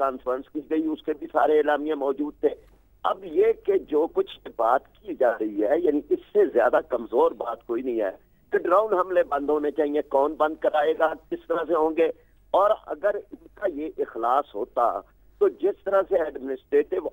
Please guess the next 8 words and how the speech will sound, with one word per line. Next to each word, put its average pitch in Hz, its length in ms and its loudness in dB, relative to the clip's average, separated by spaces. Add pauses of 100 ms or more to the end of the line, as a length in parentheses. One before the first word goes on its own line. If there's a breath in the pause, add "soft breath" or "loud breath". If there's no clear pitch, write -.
ऑर्डर 127 280 -2
के - 260 -20
साथ 117 560 -8
नेटो 127 600 -2
सप्लाई 131 560 0
बहाल 123 320 0
हुई 120 300 -6
है, 98 120 0